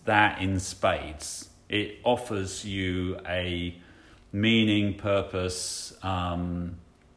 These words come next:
opportunity to, uh, follow something that feels worthwhile and do something good for people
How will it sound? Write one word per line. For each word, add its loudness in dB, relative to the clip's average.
opportunity 2
to, -2
uh, 0
follow 6
something 0
that -4
feels 2
worthwhile 2
and 0
do 2
something -2
good 4
for -6
people -4